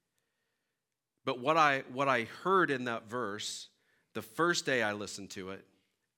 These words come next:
and the last day I listened to it were very different things,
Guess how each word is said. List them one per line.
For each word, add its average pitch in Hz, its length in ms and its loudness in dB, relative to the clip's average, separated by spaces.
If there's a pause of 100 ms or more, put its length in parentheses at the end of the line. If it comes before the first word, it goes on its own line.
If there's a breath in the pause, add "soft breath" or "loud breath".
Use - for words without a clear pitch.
(760)
and 120 140 0
the 104 100 -2
last 135 460 4
day 127 100 -2
I 107 80 0
listened 104 360 -8
to 101 140 -10
it 101 80 -18
were 90 140 -14
very 98 380 -6
different 87 320 -14
things, - 440 -20